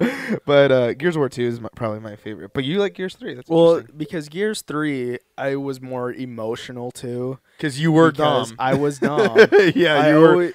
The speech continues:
Speaker 1: you
Speaker 2: my
Speaker 1: were my Dom,
Speaker 2: Yeah,
Speaker 1: and I was
Speaker 2: Ryan and I,
Speaker 1: Marcus.
Speaker 2: Ryan and I would always play Gears of War, and I was always Dom.
Speaker 1: Mm-hmm.
Speaker 2: And so when he died, it hit me.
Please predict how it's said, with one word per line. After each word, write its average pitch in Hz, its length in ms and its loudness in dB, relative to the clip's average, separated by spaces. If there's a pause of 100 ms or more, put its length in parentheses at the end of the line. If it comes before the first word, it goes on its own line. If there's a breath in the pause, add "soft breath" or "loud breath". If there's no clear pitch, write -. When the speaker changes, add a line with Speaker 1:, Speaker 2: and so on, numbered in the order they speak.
Speaker 1:
you 160 100 0
Speaker 2:
my 190 40 8
Speaker 1:
were 196 120 8
my 185 140 6
Dom, 156 440 2
Speaker 2:
Yeah, 151 300 4
Speaker 1:
and 131 120 0
I 135 100 2
was 135 80 2
Speaker 2:
Ryan - 20 0
and 156 100 -2
I, 127 100 2
Speaker 1:
Marcus. 117 240 -6
Speaker 2:
Ryan 139 260 0
and 147 80 -6
I 139 180 -2
would 131 180 -2
always 123 320 -2
play 127 180 -8
Gears 123 300 -10
of 117 80 -8
War, 120 380 -4
and 120 100 -8
I 123 100 -4
was 123 140 -6
always 120 240 -6
Dom. 117 440 -10
Speaker 1:
Mm-hmm. 117 280 -18 (120)
Speaker 2:
And 139 140 -10
so 135 180 -8
when 123 140 -10
he 110 80 -16
died, 120 680 -2 (800)
it 107 180 -12
hit 117 240 -14
me. 110 160 -16